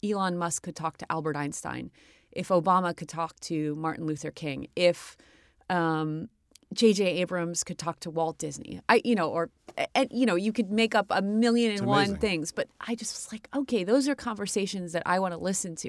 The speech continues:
Speaker 1: right? Like
Speaker 2: Just, I think there's some, there's some interesting things that you're talking about. One is the, the way we can use our digital footprint to help us live forever metaphorically, you know,
Speaker 1: Yeah.
Speaker 2: or, or to help us live forever in the context that
Speaker 1: But,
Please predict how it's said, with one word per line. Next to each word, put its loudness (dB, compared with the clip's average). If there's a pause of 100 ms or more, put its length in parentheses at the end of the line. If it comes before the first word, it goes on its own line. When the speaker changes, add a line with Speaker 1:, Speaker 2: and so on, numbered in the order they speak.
Speaker 1:
right? 2
Like -4 (360)
Speaker 2:
Just, -8
I 0
think 2 (100)
there's 6
some, 0 (100)
there's 2
some -2
interesting 0
things 2
that 4
you're 4
talking -2
about. 0
One 0
is 0
the, 2 (500)
the 4
way 8
we 6
can 0
use 4
our 6
digital 0
footprint -2 (200)
to 0
help -2
us -2
live -2
forever 0
metaphorically, -4
you -8
know, -6
Speaker 1:
Yeah. 4
Speaker 2:
or, 0
or 2
to 0
help 0
us -2 (300)
live 10
forever 8
in 2
the 2
context 0
that 2
Speaker 1:
But, 6